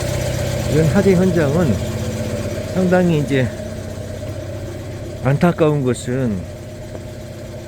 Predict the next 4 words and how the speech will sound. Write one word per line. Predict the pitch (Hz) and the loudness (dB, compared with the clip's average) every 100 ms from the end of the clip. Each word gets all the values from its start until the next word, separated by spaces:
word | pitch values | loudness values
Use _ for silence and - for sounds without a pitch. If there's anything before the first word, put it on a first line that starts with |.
| - - - - | -12 -12 -10 0
항상 | 202 202 190 | 2 4 4
제가 | 151 147 151 | 2 2 2
얘기하지만은 | 120 117 135 117 107 104 151 131 85 - - - - - - - - - - - - - - | 2 2 0 0 0 0 0 0 -4 -12 -14 -14 -14 -14 -14 -12 -12 -12 -12 -12 -12 -12 0
현장마다 | 202 190 185 147 131 143 139 | 2 4 4 2 2 2 2